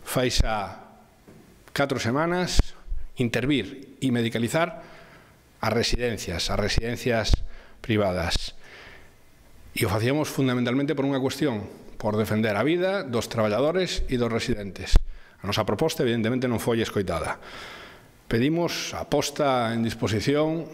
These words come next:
da sanidade pr-, privada a disposición da sanidade pública. Non se nos escoitou. En definitiva, fixemos numerosísimas propostas e o que nos parece, ademais, despois da reunión de onte co señor Feijóo, é que o goberno da Xunta de Galicia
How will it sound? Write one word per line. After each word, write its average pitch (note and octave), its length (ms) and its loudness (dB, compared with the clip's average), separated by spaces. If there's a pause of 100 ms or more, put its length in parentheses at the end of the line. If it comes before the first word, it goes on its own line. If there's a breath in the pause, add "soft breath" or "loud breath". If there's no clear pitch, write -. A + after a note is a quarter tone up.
(680 loud breath)
da G#2+ 160 -2
sanidade A#2 480 4
pr-, A#2+ 480 -2
privada D#3 640 0
a A2 80 0
disposición A#2 560 0
da A#2+ 80 0
sanidade A#2+ 400 0
pública. G2 640 -2
Non A#2+ 160 0
se - 80 -4
nos A#2 240 0
escoitou. G2+ 520 0 (520 loud breath)
En C3 160 2
definitiva, B2+ 560 0 (400 loud breath)
fixemos C3+ 640 0
numerosísimas A#2 880 2
propostas C#3 640 0 (360 loud breath)
e B2 80 0
o A#2 40 2
que A2+ 80 2
nos G#2+ 160 -2
parece, B2 240 0
ademais, B2+ 240 2
despois A2 280 -2
da A#2 80 2
reunión A#2 280 0
de A#2+ 80 4
onte A#2 200 -2
co G#2 80 -4
señor G#2+ 200 0
Feijóo, D3+ 400 0 (320 loud breath)
é G#2+ 80 0
que G#2+ 160 0
o G2+ 40 2
goberno B2 360 2
da A2+ 120 2
Xunta A#2 280 0
de A2 80 2
Galicia G#2 560 0